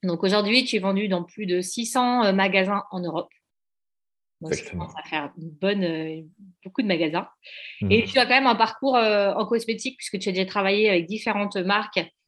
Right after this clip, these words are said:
Speaker 1: et, euh, sociétés, euh, de cosmétiques. Donc,
Speaker 2: C'est
Speaker 1: tu as un
Speaker 2: ça.
Speaker 1: long parcours dans le domaine de la cosmétique.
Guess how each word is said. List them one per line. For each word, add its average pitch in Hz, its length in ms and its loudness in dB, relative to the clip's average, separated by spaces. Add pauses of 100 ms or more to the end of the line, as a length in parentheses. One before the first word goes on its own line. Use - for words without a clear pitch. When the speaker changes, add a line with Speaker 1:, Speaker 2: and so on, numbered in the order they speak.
(240)
Speaker 1:
et, 190 240 6
euh, 170 80 6
sociétés, 202 680 0
euh, 175 120 4
de 170 100 -2
cosmétiques. 190 640 -4
Donc, 170 80 -2 (440)
Speaker 2:
C'est 190 40 -2
Speaker 1:
tu 202 60 2
as 185 80 4
un - 20 4
Speaker 2:
ça. 180 60 2
Speaker 1:
long 240 120 4
parcours 254 380 0
dans 226 80 4
le 202 80 2
domaine 202 220 2
de 247 40 4
la 208 100 4
cosmétique. 214 600 -8